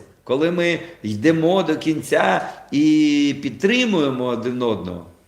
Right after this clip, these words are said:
в любові, в силі, в, е, терпінні. Да, потрібно пот-, потерпіти трошки, але яка буде перемога?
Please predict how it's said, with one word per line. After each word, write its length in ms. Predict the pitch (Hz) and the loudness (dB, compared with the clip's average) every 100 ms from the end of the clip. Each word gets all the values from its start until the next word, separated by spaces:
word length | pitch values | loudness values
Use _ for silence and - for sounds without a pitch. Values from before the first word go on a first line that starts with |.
| _ - | _ -16
в 120 | 98 | -6
любові, 680 | 117 110 131 175 170 127 101 - - - | -4 0 2 4 4 2 -2 -6 -18 -18
в 60 | |
силі, 800 | - - 151 175 185 160 123 120 - - | -12 -6 -2 -2 -2 0 -2 -2 -16 -10
в, 240 | 101 98 | -6 0
е, 920 | 120 120 117 113 113 110 110 107 104 101 101 | 2 2 2 0 0 2 2 0 -2 -4 0
терпінні. 800 | 131 110 - 214 214 185 147 123 - - _ _ _ _ - | 0 0 -2 0 0 0 -4 -8 -10 -20 _ _ _ _ -10
Да, 480 | 208 226 - 220 - | 0 2 2 -2 -2
потрібно 480 | 135 135 139 - 123 | -4 -2 -4 -4 -6
пот-, 480 | - 202 - - 160 | -4 -4 -4 -6 -6
потерпіти 800 | 135 156 151 160 - 254 - 175 | 0 0 2 -2 0 -4 -2 -4
трошки, 580 | - 175 139 - - - - - - | 2 4 4 2 -8 -14 -16 -20 -4
але 440 | 107 120 127 131 | 0 2 4 2
яка 400 | 127 127 - 120 | 2 -2 0 0
буде 260 | 117 110 113 | 0 -2 -4
перемога? 720 | 110 127 135 165 190 117 - | -4 -2 0 0 0 0 -4